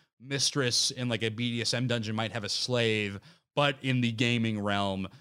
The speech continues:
so you can kinda jerk off as you're healing, uh, Winston as he charges into battle. That's the, that, that's the crux of it. I think that's the best way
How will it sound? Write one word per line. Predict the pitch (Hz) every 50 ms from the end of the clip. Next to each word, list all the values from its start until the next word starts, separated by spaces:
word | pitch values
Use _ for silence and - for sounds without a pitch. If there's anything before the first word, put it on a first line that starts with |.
| _ _ _
so | - - 110
you | 104 101 101 95
can | - 104
kinda | - - 127 104 98
jerk | 98 - 120 107 - -
off | 104 101 98 95 - -
as | 98 95 92 85
you're | 92 104 101 95 95 92 - - - _ _
healing, | - - - 135 120 110 104 104 98 98 95 95 92 85 _ _ _ _ -
uh, | 110 104 101 95 92 90 92
Winston | 104 98 95 - - 104 95
as | 92 90
he | 95 95
charges | - - 104 98 87 90 90
into | 90 85 87 90
battle. | 85 95 92 87 87 80 78 76 80
That's | 98 117 131 127 - -
the, | 123 117 110 110
that, | 107 131 131 127 123 131
that's | 151 156 - -
the | 151 123 120 127 -
crux | - - - 160 143 - - - 131
of | 104 98
it. | 95 95 90 -
I | -
think | 226 - -
that's | 220 -
the | - 185
best | 143 - - - 165 160 - - -
way | 139 135 123 117 113 107